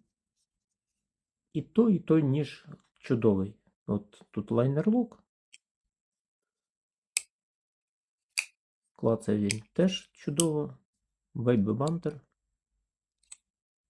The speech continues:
теж чудово, якщо вам подобається оці маніпуляції робити з ножем.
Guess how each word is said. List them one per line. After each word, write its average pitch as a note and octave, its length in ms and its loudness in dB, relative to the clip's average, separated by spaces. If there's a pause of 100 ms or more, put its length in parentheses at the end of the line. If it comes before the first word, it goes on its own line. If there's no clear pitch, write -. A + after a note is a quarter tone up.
(240)
теж D#3 340 -4
чудово, A2 440 -2
якщо G2 320 -4
вам A2 140 0
подобається A#2 580 -2
оці B2+ 420 -8 (840)
маніпуляції A#2+ 760 4
робити A2+ 500 -2 (540)
з G2+ 260 -14
ножем. F#2+ 500 -6